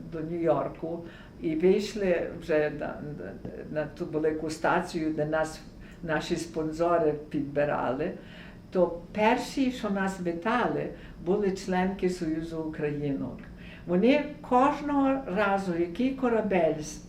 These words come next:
з Німеччини при-, припливав до Нью-Йорку, вони мали списки, вони знали, вони йшли туди шукати за українцями. І, ем,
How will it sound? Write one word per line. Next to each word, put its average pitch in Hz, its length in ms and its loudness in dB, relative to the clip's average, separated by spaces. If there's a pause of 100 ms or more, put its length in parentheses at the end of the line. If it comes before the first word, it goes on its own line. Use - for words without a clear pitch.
(120)
з 143 120 -6
Німеччини 185 840 0
при-, 165 320 0 (260)
припливав 185 800 2 (300)
до 156 140 -2
Нью-Йорку, 196 800 2 (240)
вони 190 360 2
мали 220 320 4
списки, 208 640 0
вони 190 260 0
знали, 180 520 0 (240)
вони 185 240 4
йшли 233 380 2
туди 190 460 2
шукати 180 580 -2
за 151 160 -2
українцями. 170 960 -2 (540)
І, 180 320 6 (140)
ем, 156 100 -2